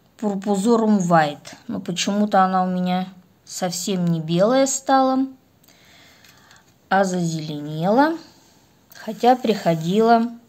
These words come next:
была беленькая.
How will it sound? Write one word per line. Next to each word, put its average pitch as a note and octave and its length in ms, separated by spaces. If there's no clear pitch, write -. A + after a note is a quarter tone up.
была F#3 600
беленькая. E3+ 920